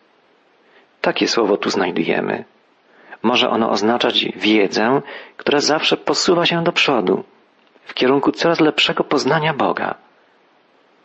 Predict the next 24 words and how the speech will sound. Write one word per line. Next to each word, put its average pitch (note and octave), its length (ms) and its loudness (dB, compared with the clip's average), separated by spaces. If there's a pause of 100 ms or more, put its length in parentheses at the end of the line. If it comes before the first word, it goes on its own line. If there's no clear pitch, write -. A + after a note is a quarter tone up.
(140)
Łaska A2+ 540 0
i - 180 -8
pokój A#2+ 520 2 (440)
pomnażają C3 580 2
się D3 240 2
w G#2 40 0
życiu C#3 260 0
chrześcijanina, A#2+ 840 2 (440)
kiedy C#3+ 320 4
coraz E3 440 0
lepiej E3 360 2
poznaje D3+ 600 0
on D#3 160 0
Jezusa D#3 420 2
Chrystusa. - 640 -2 (1040)
Inaczej B2+ 480 2 (380)
można A#2+ 300 0
by A2+ 120 2
powiedzieć, A2+ 600 2 (680)
im G#2 280 0
bardziej D#3 420 0
chrześcijanie - 720 2
uświadamiają B2 760 0
sobie, A#2+ 460 2